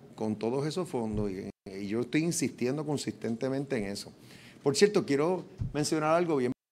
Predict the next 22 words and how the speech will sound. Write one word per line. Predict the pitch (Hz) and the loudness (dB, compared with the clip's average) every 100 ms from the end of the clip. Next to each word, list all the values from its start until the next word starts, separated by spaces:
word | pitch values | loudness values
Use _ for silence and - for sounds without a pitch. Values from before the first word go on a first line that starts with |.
| 127 | -6
positivo. | 160 - 110 135 135 107 | -4 -2 -2 0 0 0
En | 101 | 0
la | 101 98 | -2 -2
prensa | 120 147 151 190 185 165 95 80 - - - - - - - - - - | -2 -2 0 4 6 6 2 -8 -20 -20 -20 -20 -20 -20 -20 -20 -20 -8
nacional | 123 127 - 139 151 160 | -2 0 2 2 2 2
fuera | 160 151 165 | 2 4 4
de | |
Puerto | 147 156 127 143 | 2 -2 0 0
Rico, | 156 175 139 117 110 | 2 0 0 -2 0
hoy, | 113 156 202 - | 2 4 4 2
hoy | 139 180 | -2 -2
se | 175 | -4
acaba | 147 160 170 160 151 | -4 -2 -2 -4 -4
de | 139 123 110 123 - _ | -2 -4 -4 -6 -8 _
reseñar | - 143 143 170 143 - - - - - - - - - | -6 -4 -2 -4 -6 -10 -20 -20 -20 -20 -20 -20 -20 -20
que | - 127 | 0 4
la | 131 120 | 6 4
ruta | 117 - 214 202 92 - - - - - - - - - - | 2 0 2 0 -6 -10 -20 -20 -20 -20 -20 -20 -20 -20 -4
aérea | 123 120 139 151 117 87 - - - - - - - - | 4 6 6 2 -2 -6 -16 -20 -20 -20 -20 -20 -20 -18
a | 123 123 | -6 -4
nivel | 131 139 185 | 0 0 0
mundial | 190 180 135 113 127 123 98 | 2 0 0 -2 0 -2 -2